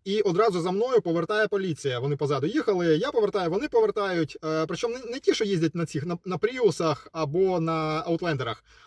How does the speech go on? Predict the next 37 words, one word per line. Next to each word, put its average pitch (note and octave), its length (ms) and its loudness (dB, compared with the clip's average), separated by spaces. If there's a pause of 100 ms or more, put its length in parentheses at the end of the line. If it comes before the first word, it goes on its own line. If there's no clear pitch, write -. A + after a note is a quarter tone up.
а A#3 200 2
оці, B3+ 280 0
кому A#3 440 4
дісталися F#3+ 880 2
піришки, G3 500 0 (360)
типа D3+ 260 0
Renault E3 240 0
Kangoo. C3+ 380 -2
Отака D3+ 320 -2
от A#2 140 -6
машинка B2 320 -8
за C#3 60 -2
мною F#3+ 160 -2
повертає. F4+ 460 0 (400)
От. D#3+ 380 -4 (360)
<laughs> - 400 -12
Коротше, G3 200 0
вони E3+ 160 0
погано D#3 280 0
себе D#3 200 -2
вели, G#3 200 2
їм D#3+ 160 0
така B2 180 -4
машина G2+ 300 -12
дісталась. G2+ 420 -16 (480)
Е, C#3+ 260 0 (300)
я G#3+ 160 4
повертаю, B3+ 540 2
вони G#3+ 200 4
одразу A3 340 2
за G#3+ 60 0
мною A3 180 0
повертають A3 540 4
і G#3+ 160 0
вмикають G3 800 -2
червону F#3+ 440 2
люстру. B3+ 400 -4